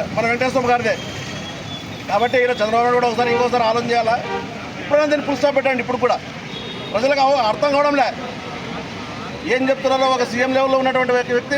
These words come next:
ప్రజలను ఎలా పంపించాలా, తప్పుదేవ పట్టేయాలని చెప్పి ఈరోజు చంద్రబాబు నాయుడు చేస్తున్నాడు.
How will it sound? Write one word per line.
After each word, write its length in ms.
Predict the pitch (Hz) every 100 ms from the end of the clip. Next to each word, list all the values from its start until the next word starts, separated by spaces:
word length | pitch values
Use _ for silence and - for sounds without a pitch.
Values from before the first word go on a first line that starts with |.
| 240
ప్రజలను 340 | 214 233 269 269 247
ఎలా 120 | 254 262 254 247
పంపించాలా, 480 | 247 254 254 247 262 254 - - -
తప్పుదేవ 320 | - 240 262 247
పట్టేయాలని 400 | 247 247 254 247
చెప్పి 160 | 240 247
ఈరోజు 180 | 240 247 233
చంద్రబాబు 260 | 220 247 247
నాయుడు 160 | 240 240
చేస్తున్నాడు. 360 | 240 240 247